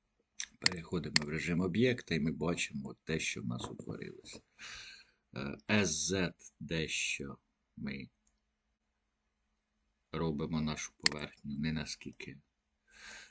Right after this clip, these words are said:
горбистою і зглажуємо. От така поверхня в нас утворилася, це наша буде майбутня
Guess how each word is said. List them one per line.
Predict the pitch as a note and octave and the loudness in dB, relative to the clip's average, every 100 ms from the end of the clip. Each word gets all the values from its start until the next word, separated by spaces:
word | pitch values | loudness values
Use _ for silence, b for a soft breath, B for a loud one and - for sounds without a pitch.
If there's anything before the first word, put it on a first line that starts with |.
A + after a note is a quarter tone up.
| B _ _ - | B _ _ 0
горбистою | G2+ A#2 D#3+ D3 - B2 G#2+ G#2+ | 4 6 8 6 6 6 6 6
і | - B2 | 4 4
зглажуємо. | D#2 D2 C2 A1+ - - - - | -2 -4 -4 -6 -8 -14 -20 -4
От | A#1+ - | -4 -4
така | - F#2 - F2+ | -2 -2 2 0
поверхня | - D#2+ D#2+ D#2 - D2+ | 2 0 0 -2 -2 -4
в | D#2 | 0
нас | F2+ - | 0 0
утворилася, | G#2+ B2+ D3 D#3+ B2+ - E2 | 0 4 6 8 6 2 -2
це | - E2 | 0 2
наша | D#2+ - | 2 0
буде | D2 D#2+ D2+ | -2 -2 0
майбутня | D#2 E2+ E2 A2+ A2 C#2+ | 2 2 4 4 2 -4